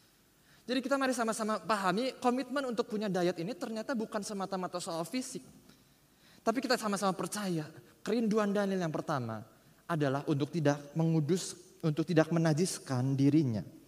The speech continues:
Di ayat yang kedelapan dikatakan, "Daniel berketetapan untuk tidak menajiskan dirinya dengan santapan raja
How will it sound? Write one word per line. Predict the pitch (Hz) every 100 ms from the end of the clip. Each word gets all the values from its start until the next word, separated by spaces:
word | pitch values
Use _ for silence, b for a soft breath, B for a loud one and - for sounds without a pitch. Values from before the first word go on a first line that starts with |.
| - _ B B B B B
Di | - 214
ayat | 254
yang | 240
kedelapan | 220 208 254
dikatakan, | 240 208 180 190 254
"Daniel | 226 262 285 311
berketetapan | 254 254 233 220 196 254 262
untuk | 247 -
tidak | 254 262
menajiskan | 247 247 254 311 311 - - 226 220
dirinya | 214 202 175
dengan | 196 202 202
santapan | 196 - 226 208 208 190 185 190 - B B -
raja | 190 175 127 131 127